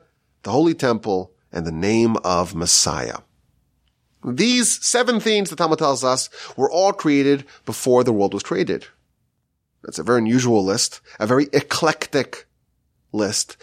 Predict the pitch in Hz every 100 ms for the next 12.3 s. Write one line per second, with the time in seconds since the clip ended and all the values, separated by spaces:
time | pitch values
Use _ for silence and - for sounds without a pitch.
0 | - - 120 156 156 - 185 143 123 139
1 | - 131 120 120 - 123 104 98 107 156
2 | 151 98 73 60 _ _ _ _ _ _
3 | _ _ _ _ _ _ _ _ _ _
4 | _ _ - - - - - 175 214 208
5 | 156 135 98 107 80 - - - _ _
6 | _ _ _ - 107 - 156 208 208 -
7 | - - 151 151 143 120 120 214 214 -
8 | - _ _ _ _ _ _ _ - 147
9 | 156 - 190 196 - - 214 254 - -
10 | 254 240 226 196 180 202 202 - 196 185
11 | 175 165 160 131 127 170 233 202 139 143
12 | - -